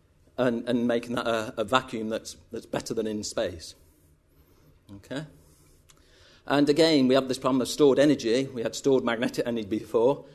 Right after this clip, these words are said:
but these beams have got their own energy. Once these are travelling around at seven T V, um,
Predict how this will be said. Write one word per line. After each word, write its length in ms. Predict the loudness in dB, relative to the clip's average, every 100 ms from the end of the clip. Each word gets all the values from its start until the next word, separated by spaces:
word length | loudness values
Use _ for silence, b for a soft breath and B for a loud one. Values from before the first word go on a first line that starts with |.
| B
but 140 | 0
these 180 | 2 2
beams 340 | 2 4 2
have 60 | 0
got 140 | 0
their 100 | 0
own 180 | 0 0
energy. 300 | -2 -2 -4
Once 240 | -4 -4 -2
these 200 | -2 -2
are 60 |
travelling 360 | 0 -2 0 -2
around 200 | -2 -2
at 80 | -2
seven 280 | -2 -2
T 280 | -2 -2 0
V, 420 | 4 4 4 -4 -10 _ b b b b b b b _ _ _ 0
um, 420 | 4 6 4 -2